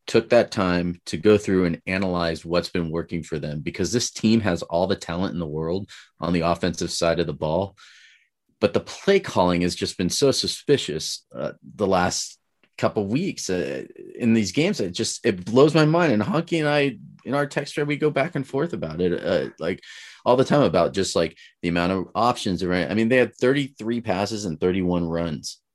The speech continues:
in, in the game against Minnesota, which makes absolutely no sense to me whatsoever, because the strength of this team is the,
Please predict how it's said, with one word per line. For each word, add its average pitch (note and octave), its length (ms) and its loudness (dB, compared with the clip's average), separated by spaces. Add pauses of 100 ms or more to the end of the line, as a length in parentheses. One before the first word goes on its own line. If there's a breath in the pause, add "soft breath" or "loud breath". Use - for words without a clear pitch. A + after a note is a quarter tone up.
(160)
in, D#2 280 -4
in D2+ 400 -6
the D#2 80 -6
game D#2 200 -4
against D#2 280 -6
Minnesota, D#2+ 440 -4
which D#2+ 200 -4
makes F2 240 -2
absolutely E2+ 500 -2
no F#2 220 4
sense F#2+ 380 -2
to E2 100 -6
me D#2 100 -2
whatsoever, E2 560 0
because D2+ 320 -4
the D#2 80 -6
strength F2+ 340 -2
of F2 80 -6
this D#2+ 180 -4
team D#2+ 220 -4
is D2+ 140 -6
the, D#2 160 -6